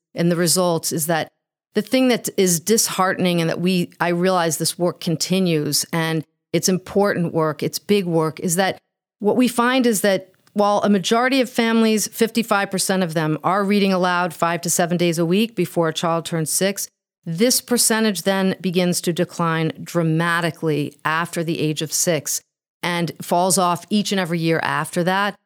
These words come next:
And to me, that is a big concern because I think there's a,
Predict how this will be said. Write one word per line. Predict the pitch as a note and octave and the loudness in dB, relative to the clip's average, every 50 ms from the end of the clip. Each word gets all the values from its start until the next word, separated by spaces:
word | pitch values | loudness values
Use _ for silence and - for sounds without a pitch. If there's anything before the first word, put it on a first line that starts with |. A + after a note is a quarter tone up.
| _ _ _ _ _ - | _ _ _ _ _ -2
And | F#3 G3 F#3 | 0 0 2
to | - A3 | 2 2
me, | A#3 C4 C#4+ C4+ | 4 4 4 2
that | G#3+ A3 G3 G3 G#3 G#3+ G#3 F#3 | 2 0 0 0 -2 -2 0 0
is | G3 F#3 E3 D#3+ | 0 0 0 0
a | - E3 | -2 -4
big | D3+ - _ - G3 F#3 F3+ F3 - | -6 -6 _ 0 2 2 2 0 -2
concern | - E3 F3 E3+ - - - F3 F3 E3 D#3 D3+ C#3 | -4 -2 -2 -2 0 0 -2 0 0 0 -2 -2 -2
because | - D#3+ D#3+ - | -4 -2 0 0
I | F3+ F3+ | 0 0
think | - A#3 A#3 A#3 - | 0 0 0 0 2
there's | B3+ A#3+ A3+ F#3 E3+ | 0 0 0 0 0
a, | F#3 F3 E3 D#3+ D#3 D3+ | 0 0 0 0 -4 -6